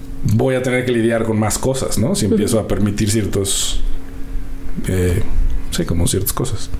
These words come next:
Speaker 2: Concesiones.
Speaker 1: Concesiones, exacto. Pero luego, pues, se sale de control.
Speaker 2: Ujú.
Speaker 1: Entonces,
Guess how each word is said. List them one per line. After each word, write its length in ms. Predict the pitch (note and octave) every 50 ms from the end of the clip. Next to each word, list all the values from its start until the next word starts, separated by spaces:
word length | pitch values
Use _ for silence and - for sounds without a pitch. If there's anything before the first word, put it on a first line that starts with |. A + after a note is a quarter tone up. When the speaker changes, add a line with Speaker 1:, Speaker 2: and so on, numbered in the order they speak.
| - -
Speaker 2:
Concesiones. 680 | G#3+ G3+ F#3+ - F#3+ F3+ F3 - A3 G#3 F#3+ E3+ - -
Speaker 1:
Concesiones, 580 | C3 A2+ A2 A2+ A2 - D3+ C#3 A#2 A#2+ A2
exacto. 340 | G#2+ - B2 B2+ C#3 - - - - - - - - - - - - - - - - -
Pero 140 | C#3 C3+ C3+
luego, 260 | C#3 C#3+ C#3+ C#3 - -
pues, 120 | A#2+ A#2
se 80 | - G#2
sale 220 | G2+ A#2 G#2+ G2+
de 80 | G2+ G2
control. 340 | G#2 G#2+ G#2+ B2 B2+ - - - - - -
Speaker 2:
Ujú. 160 | - A3 G3
Speaker 1:
Entonces, 380 | A3 - B2 A2 C3 B2 - -